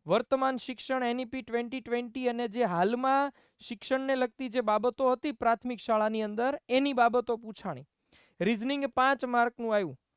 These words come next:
ગુજરાતી કમ્પ્લીટલી અઠ્યાવીસ માર્કનું જે છે ઈ પૂછાણું,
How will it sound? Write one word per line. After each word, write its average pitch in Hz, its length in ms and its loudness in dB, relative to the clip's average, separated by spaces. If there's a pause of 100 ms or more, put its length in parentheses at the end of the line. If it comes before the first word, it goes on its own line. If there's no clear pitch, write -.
(320)
ગુજરાતી 269 560 2
કમ્પ્લીટલી 302 720 0
અઠ્યાવીસ 285 520 2
માર્કનું 254 440 -4
જે 226 160 0
છે 233 180 -4
ઈ 226 60 -4
પૂછાણું, 175 500 -14